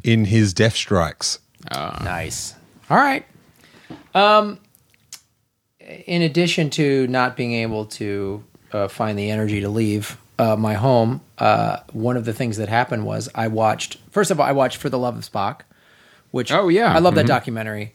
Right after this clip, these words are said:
Speaker 2: Mm-hmm.
Speaker 3: Um, and it was really cool. It was a really cool
Speaker 2: It's a
Speaker 3: in-
Speaker 2: nice tribute, too.
Speaker 3: It's a really nice tribute. And it is a
Speaker 2: Mm-hmm.
Speaker 3: nice insight into Leonard Nimoy and his relationship with his son and seeing, you know, I think,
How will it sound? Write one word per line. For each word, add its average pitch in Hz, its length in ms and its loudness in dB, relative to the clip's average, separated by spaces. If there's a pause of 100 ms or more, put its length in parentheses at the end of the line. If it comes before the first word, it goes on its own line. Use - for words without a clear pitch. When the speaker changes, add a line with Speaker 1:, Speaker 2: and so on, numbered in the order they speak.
(140)
Speaker 2:
Mm-hmm. 92 320 -4
Speaker 3:
Um, 113 500 2 (200)
and 123 280 2
it 127 40 -2
was 127 140 0
really 131 200 4
cool. 123 240 2
It 120 40 2
was 123 100 -2
a 131 40 2
really 135 140 4
cool 131 160 2
Speaker 2:
It's 127 60 -2
a - 20 0
Speaker 3:
in- 143 60 0
Speaker 2:
nice 127 160 0
tribute, 113 400 -2
too. - 100 -8
Speaker 3:
It's 165 140 0
a 190 40 0
really 220 180 4
nice 190 200 2
tribute. 160 380 2
And 226 120 2
it 262 100 2
is 294 120 2
a 311 40 0
Speaker 2:
Mm-hmm. 285 80 2
Speaker 3:
nice 202 220 2
insight 165 520 0
into 139 460 -2
Leonard 139 320 0
Nimoy 135 420 0
and 120 100 0
his 123 140 0
relationship 127 600 0
with 127 120 0
his 117 160 0
son 117 480 2 (480)
and 131 160 0
seeing, 151 720 2 (720)
you 151 120 2
know, 143 260 2 (140)
I 147 100 -2
think, 165 280 2